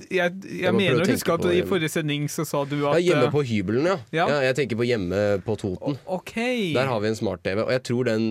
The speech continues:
Speaker 2: den tror den blir supplert med en Apple T V under, ja, faktisk.
Speaker 1: Ja.
Speaker 2: <laughs> Så, så fælt som det er.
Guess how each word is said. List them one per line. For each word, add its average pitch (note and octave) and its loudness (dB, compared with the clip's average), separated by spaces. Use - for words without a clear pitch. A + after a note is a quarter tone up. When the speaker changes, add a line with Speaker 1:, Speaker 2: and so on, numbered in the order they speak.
Speaker 2:
den A2+ -2
tror G#2+ 0
den F#2+ -2
blir F#2 0
supplert F#2 -6
med F#2 -2
en F2+ -2
Apple - -10
T F#2 -2
V F2+ -2
under, F2+ -2
ja, G2 -6
faktisk. - -2
Speaker 1:
Ja. E3+ 2
Speaker 2:
<laughs> B3 -8
Så, G#2+ 0
så G#2 -4
fælt F#2 -4
som G2 -2
det F2 -2
er. F#2 -2